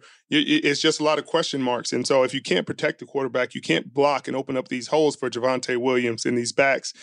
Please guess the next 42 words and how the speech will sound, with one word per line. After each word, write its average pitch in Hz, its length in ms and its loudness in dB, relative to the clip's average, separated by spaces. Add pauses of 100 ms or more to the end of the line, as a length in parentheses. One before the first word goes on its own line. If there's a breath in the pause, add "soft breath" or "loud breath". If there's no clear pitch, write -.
(220 loud breath)
and, 127 260 0
and 120 180 -4
you 127 80 -8
can't 147 280 -2
play 151 260 2
action 123 340 0
and 117 220 -2
run 143 140 4
the 135 100 4
offense 120 480 -2
and 117 80 -2
get 127 140 -4
the 123 60 -6
ball 131 220 2
out 131 140 4
of 127 60 -2
your 123 100 -2
hands 135 380 0 (340 loud breath)
like 127 300 0 (180)
Sean 143 260 -2
Payton 139 280 -2
likes 127 220 0
to 127 100 -2
do, 151 180 4
like 117 180 0
Drew 135 220 4
d-, 127 240 2
did 139 240 0
for 123 180 -6
a 113 60 -4
number 131 300 0
of 120 100 -4
years, 139 380 4 (360 soft breath)
then 156 140 2
it's, 160 160 2
it's 156 240 -2
not 160 220 2
on 165 160 4
them. 117 140 -2 (100)
And 127 100 -2
that 127 140 0
defense, 135 520 0